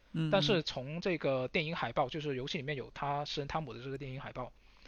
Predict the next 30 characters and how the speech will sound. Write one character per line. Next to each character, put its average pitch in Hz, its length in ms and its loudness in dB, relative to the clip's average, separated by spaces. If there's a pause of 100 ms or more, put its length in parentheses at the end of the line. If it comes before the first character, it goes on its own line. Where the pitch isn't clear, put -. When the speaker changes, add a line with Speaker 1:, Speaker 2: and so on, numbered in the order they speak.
(360)
Speaker 2:
从 160 200 -4
这 262 80 4
个 202 120 2 (180)
演 131 260 -2
职 139 260 -4
员 147 180 0
名 143 220 -4
单 151 220 2
里 113 80 -10
面 117 120 -6
看， 131 240 -8 (520)
应 180 240 -4
该 156 320 6
跟 147 640 -4
艾 165 120 4
伦 127 140 2
笔 113 120 -6
下 143 140 0
的 127 60 -2
诗 143 160 -2
人 127 100 -4
赞 127 160 -2
恩 120 340 -10 (120)
故 143 100 -6
事 123 220 -4
差 - 160 -2
不 - 80 -14
多 123 140 -6
吧。 120 120 -8 (180)
Speaker 1:
哦。 139 600 0